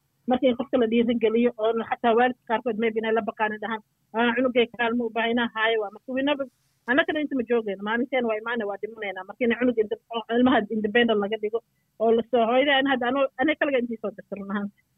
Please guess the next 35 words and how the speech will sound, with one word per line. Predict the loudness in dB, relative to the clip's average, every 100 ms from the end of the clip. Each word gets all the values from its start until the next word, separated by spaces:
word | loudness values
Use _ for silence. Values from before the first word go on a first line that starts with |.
| _ -4
Qofka | -4 0 0
dad | 2
kastana | 0 0 2 2
waxay | 2
dhahaan, | 2 0 -2 -6 -8 -6
"Qofkan | -6 -4 -6 -4
ma-, | -8 -6
maxay, | -4 -6
maxay | -6 -4 0
saas | -2
u | -4
suubisa | -8 -8 -10
camal? | -8 -10 _ _ -2
Gabadheeda | 2 4 4
ma | 4
noolaanaysa | 2 2 0 -4 -12
camal?" | -18 -10 -8
Marka | -6 -8 -6
runta | -4 0
ahaantii | 0 0 -4
qofka | -4 -2
in |
independent | -2 -2 -2 -2 -4
laga | -8
dhigo | -10 -10
way | -8
fiican | -8 -8 -8
tahay. | -6 -8 _ _ _ 2
Ini | 4
maxaa | 4 2
la | 2
dhahaa, | 2 2
service | 0 0 -4
badanaa | -2 -2 -4 -6
jiro. | -6